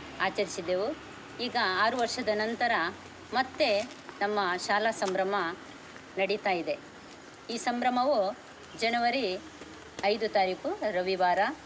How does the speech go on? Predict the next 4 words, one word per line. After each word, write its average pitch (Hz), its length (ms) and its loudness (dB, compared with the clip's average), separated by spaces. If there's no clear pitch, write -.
ಒಂಬತ್ತು 277 320 4
ಗಂಟೆಗೆ 208 520 0
ಶಾಲಾ 214 420 4
ಧ್ವಜ 220 240 4